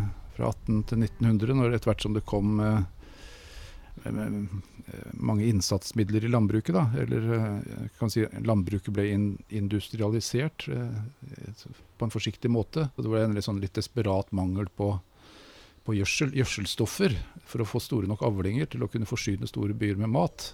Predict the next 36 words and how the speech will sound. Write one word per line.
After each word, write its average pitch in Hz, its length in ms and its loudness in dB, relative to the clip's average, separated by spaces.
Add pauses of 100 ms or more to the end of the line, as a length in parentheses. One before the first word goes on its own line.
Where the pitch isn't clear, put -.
(120)
og, 117 340 -2
og 107 460 0
transport 110 480 -2
var 107 100 0
vel 104 100 0
vanskelig 107 440 -2
og 113 160 -2
sånn, 151 180 2
så 127 220 0 (480)
det 123 80 -4
ble 117 100 4
vel 117 100 2
forskjellige, 110 960 0
forskjellige, 113 480 -2 (320)
eh, 113 240 -4 (320)
triks 143 320 0 (160)
som 123 140 0
ble 123 100 0
brukt 147 400 0
for 127 160 -2
å, 117 240 2
for 127 160 -4
å 117 160 0
øke 117 320 0
matproduksjonen, 110 720 0 (640)
og 120 60 -2
ikke 110 180 0
alle 107 140 2
de 104 160 2
falt 95 280 -2
så - 160 -4
veldig 101 160 0
heldige 110 400 0
ut, - 140 -6
og, 123 180 2
og 117 300 2